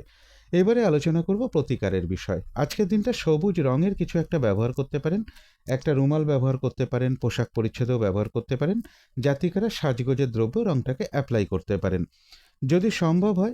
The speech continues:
স্নান টান করে উঠে ঠাকুর ঘরে ধূপ দ্বীপ জেলে আসন পেতে বসে যথাসাধ্য বিঘ্ন নাশকারী শ্রী শ্রী গণেশ ঠাকুরের পুজো করতে পারেন, গণেশ ঠাকুরের মন্ত্র জপ করতে পারেন,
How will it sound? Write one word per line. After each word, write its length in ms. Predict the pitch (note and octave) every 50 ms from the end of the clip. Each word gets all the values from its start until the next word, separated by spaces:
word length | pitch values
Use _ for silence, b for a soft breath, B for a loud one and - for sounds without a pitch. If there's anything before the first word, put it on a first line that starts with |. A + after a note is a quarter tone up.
| -
স্নান 320 | - - - D3+ D3 D3 D#3 D3
টান 180 | F3 F3 E3+ E3+
করে 260 | - D3 C#3 D3 D3+
উঠে 240 | D#3 D3 C#3 - G#3
ঠাকুর 380 | G#3+ - - C3 A#2 - D3 C#3+ C3+
ঘরে 200 | B2+ C3 C3+ D3+
ধূপ 240 | C3 G#2 A#2 A#2+ A#2
দ্বীপ 260 | G#2+ G#2 C3 C3 A#2+ A2+
জেলে 200 | - A#2 A2+ D#3+ G3+
আসন 300 | G3+ D3 - - C#3 B2+ B2+
পেতে 240 | - A#2+ G#2+ - B2
বসে 320 | A2 G2+ G2+ G2 - - A3 B B B B B B B -
যথাসাধ্য 600 | B2 C#3+ D#3 D#3 G#3 G#3+ F#3 - G3 F#3+ E3+ D#3+ G3 G3 F3+
বিঘ্ন 340 | C3 A#2+ C#3+ C#3 C3+ C3+ D3+ D#3+
নাশকারী 540 | D3+ C3+ B2+ C3 - - - D3 C3+ D3 D3 D3+ -
শ্রী 140 | - - C3+ A#2+
শ্রী 160 | - - C3
গণেশ 340 | G2+ G#2+ G#2+ G#2 B2 C#3+ - -
ঠাকুরের 340 | - C#3 - - C3+ C#3 C3+
পুজো 280 | - A2 G#2 F#2+ A2+ A2+
করতে 280 | - B2+ - - C3 A#2+
পারেন, 220 | - B2 B2 B2+ C3+ B B B B B B B
গণেশ 320 | A2 G2+ B2+ C3 D3 E3 - -
ঠাকুরের 380 | - D#3+ C#3 - D3+ D#3 C#3+
মন্ত্র 280 | B2 G#2 G2+ G2+ - C3+ C3
জপ 200 | A2+ C3 A#2+ A2+ -
করতে 260 | - B2 A#2+ - B2
পারেন, 240 | A#2 - A#2+ C3 D3+